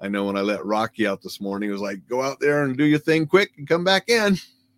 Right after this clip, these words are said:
And Phil laughed at the bumblebee. Thank you, everybody, for being here. Jay says, "Sounds like a good idea." Phil says, "Stay warm." You know, Phil's up there in Calgary. They're having really cold weather, too.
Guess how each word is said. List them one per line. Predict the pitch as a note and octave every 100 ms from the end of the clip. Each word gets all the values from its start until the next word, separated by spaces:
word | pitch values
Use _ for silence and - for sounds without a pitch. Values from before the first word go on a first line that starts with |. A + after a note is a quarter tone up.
| _
And | A2+
Phil | - B2+ B2 A2+
laughed | A2 A2+ A2 -
at | G2
the |
bumblebee. | G#2 A2 G2+ G2 G2 G2 G#2+ _ _ _ _
Thank | D3 D#3+ D#3+
you, |
everybody, | D#3+ D3 C#3 D3+
for | C#3 C3
being | B2+ C#3+ C#3
here. | C#3 C#3 C3+ _ _ _ -
Jay | A2+ C#3 C#3
says, | - C3+ B2
"Sounds | C3+ C3 C3+ B2
like | B2+ B2
a | G#2+
good | A2 B2+ B2+
idea." | B2 A#2 B2 B2+ B2 B2 A#2+ _ _
Phil | - C3
says, | B2 C3 A#2+
"Stay | - C3 B2
warm." | A#2 A2+ B2+ B2+ B2 B2 A#2 -
You | A2+
know, | A2
Phil's | - A#2+ A#2+
up | A#2 A2
there | A2
in | G#2
Calgary. | G2+ A2 A2 G#2 A2
They're | G#2+ G#2+
having | G#2+ G2+ G2
really | G2+ G2
cold | - G2+ G2+
weather, | G2 G2+ G2
too. | F#2 G2 F#2 F#2